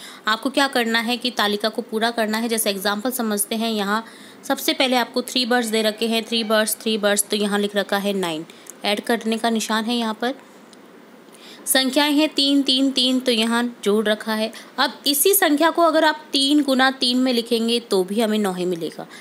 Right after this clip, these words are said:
तो यही अवधारणा हम समझते हुए इस पूरी worksheet में solve करेंगे। जैसे यहाँ पर है four keys, four keys, four keys, चार, चार चाबी हैं,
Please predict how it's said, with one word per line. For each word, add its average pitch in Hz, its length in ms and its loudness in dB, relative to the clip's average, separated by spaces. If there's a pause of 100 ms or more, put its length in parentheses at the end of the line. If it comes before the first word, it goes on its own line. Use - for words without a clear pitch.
(120)
तो 254 60 2
यही 285 340 2
अवधारणा 247 440 2
हम 262 180 0
समझते 226 420 0
हुए 240 200 2
इस 233 100 -2
पूरी 226 240 -2
worksheet 214 380 -4
में 226 60 -2
solve 202 260 -2
करेंगे। 196 400 -2
जैसे 202 340 -2 (400)
यहाँ 220 240 2
पर 254 120 2
है 247 160 2
four 262 340 2
keys, 254 480 0
four 240 300 2 (100)
keys, 226 280 -4
four 196 220 -2
keys, 175 220 -6
चार, 220 280 0
चार 233 220 2
चाबी 220 380 0
हैं, 226 220 -2